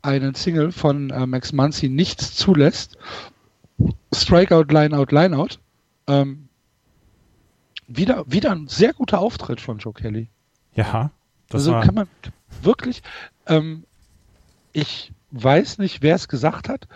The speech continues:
Speaker 1: Wahrscheinlich war es Joe Bock, weil John, äh, John Smoltz ja eigentlich eher nichts sagt, ähm, <laughs> dass er, äh, ähm, äh, Joe Kelly tatsächlich noch nie so gut gesehen hat.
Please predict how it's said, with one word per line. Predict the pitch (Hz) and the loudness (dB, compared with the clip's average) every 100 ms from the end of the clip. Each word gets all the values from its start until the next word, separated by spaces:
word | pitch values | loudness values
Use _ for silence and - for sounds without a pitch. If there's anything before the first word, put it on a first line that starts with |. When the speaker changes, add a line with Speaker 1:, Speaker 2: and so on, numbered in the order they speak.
| - - - - | -20 -20 -20 -2
Speaker 1:
Wahrscheinlich | 143 - 165 220 220 | 0 2 2 2 0
war | 160 160 | 0 -2
es | - | -2
Joe | 147 120 | -6 -2
Bock, | 147 202 - | -2 -2 -2
weil | 143 135 147 139 | -2 -2 -10 -10
John, | 139 139 139 | -4 -2 -2
äh, | 131 123 120 120 | -2 0 -2 -4
John | 127 | -6
Smoltz | 127 - 135 147 - | -4 2 2 4 2
ja | 131 | 0
eigentlich | 127 123 110 - _ | 0 -4 -6 -10 _
eher | 139 120 | 0 0
nichts | 117 165 - - | 0 -2 -4 0
sagt, | 127 170 - - - - - - - | 2 2 0 -20 -16 -12 -12 -12 -6
ähm, | 139 135 143 151 139 | 0 0 0 -8 0
<laughs> | |
dass | 143 139 | 2 4
er, | 139 131 - - | 4 2 -4 -4
äh, | 131 131 131 143 160 131 | -2 -2 -4 -6 -8 -8
ähm, | 135 127 131 139 _ - | -6 -8 -10 -16 _ 0
äh, | 123 | 2
Joe | 123 139 | 4 4
Kelly | 151 151 165 180 _ _ _ - 131 | 6 6 4 2 _ _ _ -12 -2
tatsächlich | 131 - 123 - 165 - | -2 0 -2 0 -2 -4
noch | 135 127 127 117 | -4 0 0 -2
nie | 131 165 | -2 -2
so | 147 139 170 | 2 4 4
gut | 175 175 | 2 -2
gesehen | - 180 190 104 | 2 4 4 4
hat. | 101 101 | -4 -10